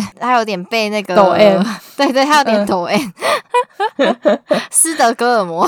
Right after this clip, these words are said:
Speaker 2: <laughs> 对，他已经，他已经被枷锁住啦。反正呢，
Speaker 1: 没错。
Speaker 2: 他婆婆后来知道这件事情，就请僵尸说：“好，你赶快让庞氏回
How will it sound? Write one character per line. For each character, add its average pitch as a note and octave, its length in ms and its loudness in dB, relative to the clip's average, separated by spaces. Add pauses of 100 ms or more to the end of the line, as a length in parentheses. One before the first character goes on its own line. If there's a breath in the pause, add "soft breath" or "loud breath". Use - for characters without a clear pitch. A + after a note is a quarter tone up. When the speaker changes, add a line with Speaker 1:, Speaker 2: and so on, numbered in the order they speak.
(800)
Speaker 2:
<laughs> G3+ 760 -10
对， G3 220 2
他 A3 160 4
已 A3 80 4
经， G#3+ 320 0
他 D4 140 2
已 D4 40 2
经 D#4+ 260 -2
被 E4+ 220 0
枷 D#4 360 4
锁 A3+ 400 0
住 D4+ 260 0
啦。 B3 400 2 (300 loud breath)
反 G#3+ 120 0
正 D4 120 2
呢， D4 80 2
Speaker 1:
没 B3+ 60 4
错。 - 80 2
Speaker 2:
他 C#4+ 60 4
婆 A3 160 -2
婆 G#3+ 140 0
后 A#3+ 140 4
来 G3+ 120 4
知 G3 140 -8
道 F#3+ 220 4
这 F#3 120 -6
件 F#3 220 -4
事 - 220 -10
情， - 340 -16 (300 loud breath)
就 A3 240 0
请 F#3 280 -6
僵 G3+ 300 -2
尸 F#3+ 500 -6 (320)
说 F3+ 460 -4
：“好， - 240 -10
你 F#3+ 100 -2
赶 F#3 160 -2
快 G#3 140 -2
让 G#3 160 0
庞 E3+ 240 -10
氏 F#3+ 160 -6
回 - 120 -10